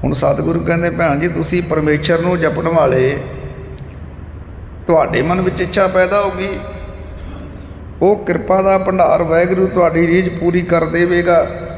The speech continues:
ਕਿਉਂਕਿ ਉਸ ਦਾ ਵੱਡਾ ਨਿਤ ਕਰਮ ਭਗਤਾਂ ਨੂੰ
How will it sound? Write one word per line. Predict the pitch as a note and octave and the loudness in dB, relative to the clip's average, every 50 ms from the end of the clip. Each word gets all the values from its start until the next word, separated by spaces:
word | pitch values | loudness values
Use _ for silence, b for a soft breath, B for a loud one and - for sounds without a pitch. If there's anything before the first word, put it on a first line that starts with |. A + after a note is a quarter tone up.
| - - - - - - B B B B B B B - - | -12 -12 -14 -14 -14 -14 B B B B B B B -8 0
ਕਿਉਂਕਿ | - D#3 E3 F3+ E3+ D#3+ F#3+ G3 | 2 4 4 4 2 0 0 0
ਉਸ | G3 F#3+ D#3+ D#3 | 0 0 0 0
ਦਾ | D#3 E3+ F#3 F3+ | 0 2 2 2
ਵੱਡਾ | F3 E3+ D#3 - C3 D3 D#3+ E3+ | 2 2 0 0 2 4 4 4
ਨਿਤ | E3+ E3 D#3 E3 F3+ E3 - - | 4 2 0 0 0 0 -2 -4
ਕਰਮ | - - E3+ E3 E3+ F3 F3 E3+ E3 - | 0 2 2 4 4 2 0 0 0 2
ਭਗਤਾਂ | D#3+ C3+ B2+ - - D#3 D#3 D#3+ | 2 0 0 2 4 4 4 4
ਨੂੰ | E3+ E3+ F3+ F#3 G#3 G#3+ A#3 - | 2 2 0 0 0 0 -2 -4